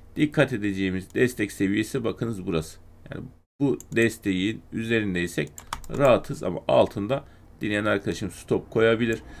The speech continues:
Altında satışlar gelebilir. Uyumsuzluk var mı ona bakıyoruz hemen. R S I'ye baktığımız zaman tepelerde aşağıda bir uyumsuzluğumuz söz konusu.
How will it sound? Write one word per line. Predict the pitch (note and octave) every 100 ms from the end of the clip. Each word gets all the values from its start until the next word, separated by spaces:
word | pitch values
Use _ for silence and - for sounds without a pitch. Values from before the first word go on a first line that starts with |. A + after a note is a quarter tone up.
| - - -
Altında | A2+ E2+ F2+ D#2+
satışlar | - G2+ - B2+
gelebilir. | A2+ F#2+ F2 D2+ C#2+ -
Uyumsuzluk | C3+ C#3+ - B2+ - A#2+
var | G2+
mı | F#2
ona | G#2+ G2+
bakıyoruz | E2+ E2 C#2 -
hemen. | F2 B2+ - - - -
R | - B2+
S | B2 G#2+
I'ye |
baktığımız | F#2 - E2
zaman | G#2 C#3+
tepelerde | - - G2 F2 G#2
aşağıda | A#2 A#2 - A2+ A#2 B2 - - - -
bir | A#2+ -
uyumsuzluğumuz | G2 F#2+ G#2+ F2+ G2+ A#2+ C3
söz | - A2 G2+ -
konusu. | F2 E2 -